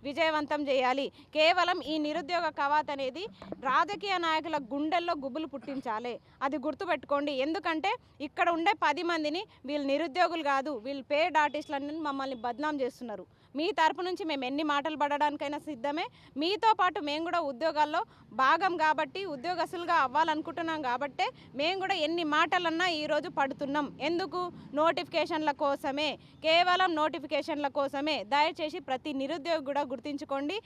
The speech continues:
అందరూ కూడా హైదరాబాద్ తరలి వస్తే మాకు మద్దతుగా ఉన్నట్టుంటది, మాకు బలం ఉన్నట్టుంటది. ఎందుకంటే మేం, మేం, మేం పది మంది మేము ముందలు ఉంటున్నాము, పడుతున్నాం కాబట్టే వాళ్ళు అంటున్నారు, మీరు ఎవరు వెనకాల వస్తలేరు కాబట్టే. కాబట్టి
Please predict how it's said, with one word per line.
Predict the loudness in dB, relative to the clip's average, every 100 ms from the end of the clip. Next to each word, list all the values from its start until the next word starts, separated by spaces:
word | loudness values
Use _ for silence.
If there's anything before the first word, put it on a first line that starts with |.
| -12 -6
అందరూ | -2 2 2 2
కూడా | 2 0 0 -2 -6 0
హైదరాబాద్ | 2 2 4 2 2
తరలి | -2 -2 -2
వస్తే | -4 -2 -4 -4 -8 0
మాకు | 0 2
మద్దతుగా | 0 2 2 0 2 2
ఉన్నట్టుంటది, | 4 0 -2 -2 -2 0
మాకు | 0 0 0
బలం | 2 2 2
ఉన్నట్టుంటది. | 2 0 0 -2 0 -2 -4 -10 -4
ఎందుకంటే | -2 0 0 0
మేం, | 0 -2 -4 -4
మేం, | -2 -2 -4
మేం | -4 -2
పది | -2 -2
మంది | -2 -4 -6
మేము | -8 -8
ముందలు | -6 -4
ఉంటున్నాము, | -4 -4 -4 -4 -4 -4
పడుతున్నాం | -4 -4 -4 -4
కాబట్టే | -2 -2 -2 -6 -8 -6 2
వాళ్ళు | 4
అంటున్నారు, | 4 2 -4 -4 -4
మీరు | -2 2
ఎవరు | 4 4
వెనకాల | 2 2 2 2
వస్తలేరు | -2 -2 0
కాబట్టే. | -2 -4 -6 -12 -14 -14 2
కాబట్టి | 6 6 6 2 -2